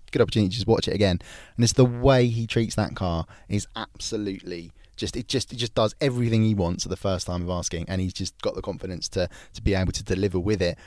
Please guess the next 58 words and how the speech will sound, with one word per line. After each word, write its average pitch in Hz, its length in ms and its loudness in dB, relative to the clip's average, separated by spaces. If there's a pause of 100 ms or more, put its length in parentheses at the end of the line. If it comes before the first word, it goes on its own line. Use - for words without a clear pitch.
(180)
But - 120 2
Bottas - 400 2
isn't. 110 400 -6
That 110 160 -2
half 110 240 -2
a 113 60 -4
second 98 320 -4
is 95 100 -2
a 95 80 -4
big - 280 -4
gap. - 340 -4 (260)
Again, 113 560 0
he's 101 200 -4
lost 117 280 2
out. 104 160 0
He's 95 100 -2
been 104 120 0
defeated - 400 -4
in 95 140 2
this 90 200 -2
race. 90 400 -4 (840)
You 131 80 0
know, 104 100 0
he's 113 160 -2
obviously, 120 640 4
he, 117 200 -6
he 113 60 -8
said 131 140 2
in 123 60 4
the 110 60 6
press 127 140 4
conference 131 340 2
that 127 240 0
he's 120 220 -6
quite - 220 0
pissed - 220 0
off 175 120 6
that - 100 -2
Lewis 98 140 4
Hamilton 90 300 2
is 87 100 -2
now 90 120 -2
beating 92 280 -2
him 87 80 0
in 85 80 -2
qualifying 87 440 -8
because, 87 180 -6
of 92 80 -10
course, 95 160 -2
they 90 140 -2
were 90 140 0 (260)
matched - 240 -4
for 90 80 -10
pole 98 160 -4
positions 90 500 -6
last 90 360 -6
year. 90 300 -2
But - 180 2